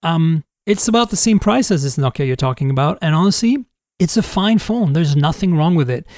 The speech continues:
You know, and with Moto's, this is not an Android One, but it's Moto's pretty streamlined, you know, skin, if you wanna call it even a skin. It's almost stock Android.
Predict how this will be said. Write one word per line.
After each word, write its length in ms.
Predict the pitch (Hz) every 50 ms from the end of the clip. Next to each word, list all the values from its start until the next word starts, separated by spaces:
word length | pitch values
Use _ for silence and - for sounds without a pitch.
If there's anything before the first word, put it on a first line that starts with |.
| - - - _ - _ -
You 140 | - 180 165
know, 240 | 160 156 147 156 -
and 240 | - 156 156 160 156
with 140 | 160 151 147
Moto's, 480 | 156 156 170 170 170 165 160 147 - -
this 180 | 160 147 -
is 80 | 156 147
not 200 | 160 156 151 147
an 120 | 143 151 - -
Android 300 | 147 139 135 135 131 131
One, 300 | 170 208 208 165 143 147
but 140 | 143 143 135
it's 200 | 135 131 - - -
Moto's 480 | 165 147 143 143 147 143 143 135 - -
pretty 260 | - - - 131 135
streamlined, 800 | 120 - - - 147 143 143 139 131 131 131 127 127 123 131 - _ -
you 160 | 165 143 135
know, 140 | 123 123 117
skin, 580 | - - - - - 139 131 123 127 135 127 -
if 160 | 139 - -
you 80 | 135
wanna 200 | 123 123 120 113
call 260 | - - - 135 131 131
it 60 | 135
even 240 | 120 117 120 117 113
a 40 |
skin. 440 | - - - - 139 113 120 151 160 - - - -
It's 140 | - - -
almost 340 | - 151 143 127 117 -
stock 300 | - - 127 120 110 -
Android. 380 | 147 151 147 131 123 117 120